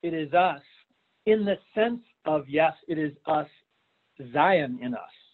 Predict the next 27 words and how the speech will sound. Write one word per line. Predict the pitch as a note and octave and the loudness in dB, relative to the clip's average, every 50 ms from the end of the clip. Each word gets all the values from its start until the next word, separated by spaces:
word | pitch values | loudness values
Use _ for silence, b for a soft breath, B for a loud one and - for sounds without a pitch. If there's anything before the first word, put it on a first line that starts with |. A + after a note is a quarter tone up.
| _ _ _ _ _ _ _ _ _ _ _ _ _ _ _ _ _ _ _ _ _ _ _ _ _ _ _ _ _ _ _ _ _ _ _ _ _ _ _ _ _ _ _ _ _ _ _ _ _ _ _ _ _ _ _ _ _ _ _ _ _ _ _ _ _ _ _ _ _ _ _ _ _ | _ _ _ _ _ _ _ _ _ _ _ _ _ _ _ _ _ _ _ _ _ _ _ _ _ _ _ _ _ _ _ _ _ _ _ _ _ _ _ _ _ _ _ _ _ _ _ _ _ _ _ _ _ _ _ _ _ _ _ _ _ _ _ _ _ _ _ _ _ _ _ _ _
And | - D#3 | 2 6
we're | E3 F3+ F#3+ | 6 8 8
gonna | F#3+ E3+ D3 - | 6 4 0 0
see | - G3+ G3+ G3 | 2 2 4 6
this | F3 F3 E3 D#3 D3+ - _ _ _ _ _ _ _ _ D#3 | 6 6 6 6 2 -4 _ _ _ _ _ _ _ _ 0
going | C#3+ E3+ D#3+ D#3+ E3 D#3+ D3+ C#3+ C#3 - | 2 2 2 4 2 0 -2 -6 -8 -6
throughout | - D#3 D3 D3+ D3+ C#3 - - E3 | -2 0 2 4 4 2 2 -2 -4
the | C#3 C#3+ C3 | -4 -4 -4
whole | - - E3+ D#3 D3+ D3 C#3+ C#3+ _ - | -2 0 0 0 0 -2 -4 -6 _ -2
chapter, | - F3+ F#3 F#3 F#3 - _ B2 A2+ G#2+ G#2+ - _ _ _ _ _ _ _ _ _ _ | 2 2 2 2 0 -4 _ -10 -10 -10 -12 -14 _ _ _ _ _ _ _ _ _ _
and | - D3 C#3+ C#3+ C#3 C#3 - | -4 -4 -4 -4 -4 -6 -4
this | C#3+ D3 C#3+ - | -4 -4 -4 -2
is | D3 | 2
all | C3+ C#3+ D3 D3 C#3+ - | 4 6 6 6 4 4
part | - D#3+ D#3 D3 | 4 4 4 4
of | D3 C#3 B2+ | 4 4 4
our | C3+ C3 B2+ A#2+ - _ _ _ _ _ _ - | 4 2 2 0 -4 _ _ _ _ _ _ -2
<clears throat> | A3 - C#3+ - _ | -2 -2 -4 -10 _
are, | - D#3 D3+ D3 C#3+ | -4 0 0 2 2
are | - D3 C#3+ C#3 C3 | 4 4 4 2 2
building. | B2 A#2+ A#2+ D#3 F3 F3+ E3 C3+ C3 A#2 - - _ | -2 -2 0 2 2 2 2 0 -4 -10 -14 -8 _
So | D3+ C3+ C3 - _ - | -2 -2 -2 -2 _ -2
keep | - B3+ B3+ - _ | -2 -2 -2 0 _
that | - G3 F#3 G3 F3+ | 4 6 8 8 6
in | E3+ D3 | 4 2
mind. | C3 A#2+ G#2 G#2 A2 C#3+ D#3 - _ _ _ _ _ _ _ _ _ _ | -2 -8 -12 -14 -16 -16 -16 -20 _ _ _ _ _ _ _ _ _ _
Um, | D#3+ D#3+ E3 D#3+ D#3 | 2 2 2 2 0